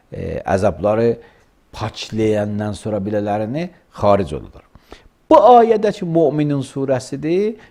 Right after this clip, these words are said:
Buru ki, "Rəbbi erciuni", məni qeytər üz. Can verən halda deyir, "Qeytər üz. Mən qeydim, salih işlər görə bilim" ki, cavabı vardı ki, bir cavab budur, "Kəlla innaha kəlimətun".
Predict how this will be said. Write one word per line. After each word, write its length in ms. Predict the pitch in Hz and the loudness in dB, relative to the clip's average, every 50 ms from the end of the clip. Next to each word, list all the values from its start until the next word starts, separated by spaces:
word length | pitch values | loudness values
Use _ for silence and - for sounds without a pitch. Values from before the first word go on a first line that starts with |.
| _ _ _ - | _ _ _ -2
Buru 220 | 139 151 170 185 | 0 4 4 4
ki, 440 | 180 - - 190 185 190 202 202 196 - - - _ _ _ | 2 2 0 2 4 4 4 2 0 -8 -18 -20 _ _ _
"Rəbbi 800 | - 104 104 104 104 110 135 165 185 180 180 - - _ - 180 202 - 127 117 | -4 -2 -2 0 2 2 4 4 4 2 -2 -12 -20 _ -2 -2 0 4 4 4
erciuni", 1040 | 110 104 95 - 113 113 95 110 123 117 104 95 87 85 82 80 80 80 78 76 71 71 73 73 80 80 82 90 95 | 4 2 -4 -2 -2 -2 -2 -2 -4 -6 -6 -6 -8 -10 -10 -10 -12 -12 -14 -14 -16 -18 -20 -20 -20 -20 -20 -12 -8
məni 220 | 120 135 147 165 147 | -8 -6 -6 -6 -4
qeytər 460 | 127 120 101 - - 95 87 85 - | -4 -4 -4 -4 -8 -10 -12 -12 -12
üz. 120 | - - - - - _ _ _ _ _ _ | -16 -18 -20 -20 -20 _ _ _ _ _ _
Can 260 | - 120 113 113 110 110 | -4 -2 -2 -2 -2 -2
verən 220 | 120 131 143 135 113 | -2 -2 -2 -2 -4
halda 260 | 110 117 135 - 170 | -8 -8 -6 -6 -6
deyir, 180 | 147 135 143 160 | -6 -8 -10 -8
"Qeytər 440 | - 92 80 - - 95 85 73 67 | -8 -10 -10 -8 -10 -12 -12 -12 -14
üz. 200 | - - - _ _ _ _ _ _ _ _ _ _ _ _ | -16 -18 -20 _ _ _ _ _ _ _ _ _ _ _ _
Mən 200 | 101 117 120 87 87 | -10 -10 -10 -8 -6
qeydim, 600 | 110 117 113 107 107 135 156 190 202 196 180 185 _ _ _ _ | -4 -4 -4 -4 -6 -6 -4 -4 -4 -4 -8 -12 _ _ _ _
salih 460 | _ - - - 104 104 107 113 117 | _ -14 -8 -2 -2 0 0 0 -4
işlər 360 | 104 - - - 110 113 110 92 | -6 -8 -8 -6 -6 -6 -6 -6
görə 300 | 87 71 69 65 64 60 | -10 -10 -10 -12 -14 -16
bilim" 240 | 65 67 73 73 | -18 -18 -18 -20
ki, 300 | 87 - - 113 139 160 - _ _ _ _ _ - - _ | -18 -12 -10 -8 -8 -8 -12 _ _ _ _ _ -20 -12 _
cavabı 460 | - 95 92 95 92 90 92 123 127 | 0 2 2 2 0 0 -2 -4 -2
vardı 320 | 117 104 104 98 85 95 | 0 0 0 -2 -4 -10
ki, 300 | 95 - - 151 151 - _ _ _ _ _ _ _ _ _ _ _ _ _ _ - | -10 -6 -6 -6 -6 -6 _ _ _ _ _ _ _ _ _ _ _ _ _ _ -6
bir 180 | 104 117 120 104 | -2 -2 -2 0
cavab 340 | 104 110 107 110 104 - - | 0 0 0 0 -2 -2 -6
budur, 180 | 110 101 113 | -8 -8 -8
"Kəlla 500 | 95 - - 101 104 110 113 117 104 110 | -10 -6 -6 -4 -4 -2 -2 -2 -2 -2
innaha 320 | 117 110 104 107 113 117 117 | -6 -8 -10 -10 -10 -10 -12
kəlimətun". 680 | - - - 98 120 151 196 220 202 - - 113 90 | -10 -10 -10 -8 -6 -6 -6 -6 -6 -6 -8 -10 -10